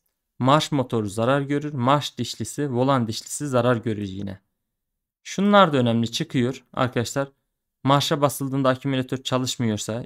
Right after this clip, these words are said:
marş, pardon, marşa basıldığında marş motoru çalışmıyorsa, marş motoru. Akümülatör boştur, kutup başları gevşektir, oksitlenmiş olabilir,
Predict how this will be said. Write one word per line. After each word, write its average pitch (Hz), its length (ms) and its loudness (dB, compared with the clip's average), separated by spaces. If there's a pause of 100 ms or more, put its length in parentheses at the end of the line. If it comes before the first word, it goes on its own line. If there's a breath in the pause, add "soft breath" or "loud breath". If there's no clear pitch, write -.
(120)
marş, 120 320 0 (240)
pardon, 123 320 0
marşa 135 440 0
basıldığında 131 560 0
marş 131 320 0
motoru 135 320 -4
çalışmıyorsa, 107 760 -6
marş 104 320 -6
motoru. 110 340 -10 (540 soft breath)
Akümülatör 147 680 0
boştur, 117 360 -4
kutup - 360 -8
başları 131 360 0
gevşektir, 120 600 -4
oksitlenmiş 127 760 -4
olabilir, 110 500 -4